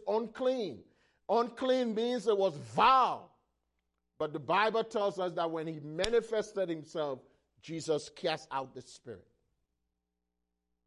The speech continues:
The behavior of this man was instituted by a demonic spirit.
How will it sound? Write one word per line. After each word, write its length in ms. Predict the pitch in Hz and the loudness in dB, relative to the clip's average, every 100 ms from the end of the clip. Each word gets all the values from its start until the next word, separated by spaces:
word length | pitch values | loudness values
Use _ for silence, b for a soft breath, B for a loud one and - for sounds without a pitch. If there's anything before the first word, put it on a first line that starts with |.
| _ _ _ | _ _ _
The 100 | 160 | -4
behavior 720 | 151 170 180 311 285 247 247 | -2 -2 2 6 6 4 0
of 320 | 254 233 185 | 2 2 -2
this 240 | 160 214 190 | 0 -2 -2
man 400 | 165 151 135 139 _ _ _ _ _ 135 | -8 -8 -8 -12 _ _ _ _ _ -2
was 300 | 160 156 - - | 0 0 -4 -4
instituted 880 | 240 - 202 - 185 175 147 139 117 _ _ _ _ _ 123 | -4 -4 -10 -10 -10 -8 -4 -6 -8 _ _ _ _ _ -6
by 260 | 143 131 | -2 -2
a 40 | 127 | -4
demonic 440 | 123 127 135 139 | -6 -6 -4 -6
spirit. 440 | - - 117 92 | -8 -10 -10 -10